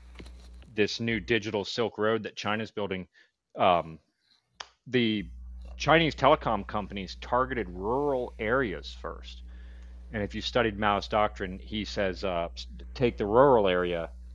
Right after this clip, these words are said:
then run guerrilla unit tactics into the cities. And, um, that's probably what they're gonna do. So, uh, you know, know your enemy. And that's not just, uh, their weapons and tactics, but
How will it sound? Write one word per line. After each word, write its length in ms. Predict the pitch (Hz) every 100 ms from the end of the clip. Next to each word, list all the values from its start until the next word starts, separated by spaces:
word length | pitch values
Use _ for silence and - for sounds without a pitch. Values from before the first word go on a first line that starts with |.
| - -
then 240 | 117 110
run 320 | 110 107 101
guerrilla 420 | 92 101 98 101 95
unit 340 | 90 92 92
tactics 560 | 107 98 - 87 - - 110
into 240 | 98 90
the 200 | 82 80 - -
cities. 420 | - 104 87 78 - - - - - - -
And, 360 | 123 110 101 98
um, 380 | 101 92 90 92 - - - -
that's 220 | 110 -
probably 500 | - 107 113 123 135
what 160 | 127 127
they're 100 | 135
gonna 200 | 131 123
do. 240 | 147 107 - - - -
So, 580 | - 139 120 110 113 -
uh, 360 | 120 101 95 98 -
you 140 | 139
know, 160 | 113 95 -
know 360 | 113 127 143
your 220 | 143 135
enemy. 360 | 127 131 104 - - - - - - - -
And 240 | 107 101 101
that's 240 | 101 -
not 200 | 117 104
just, 320 | 113 101 -
uh, 320 | 110 95 92 92 - -
their 140 | 104 92
weapons 520 | 101 98 101 95 82
and 100 | 87
tactics, 500 | 95 98 - 92 - -
but 140 | 90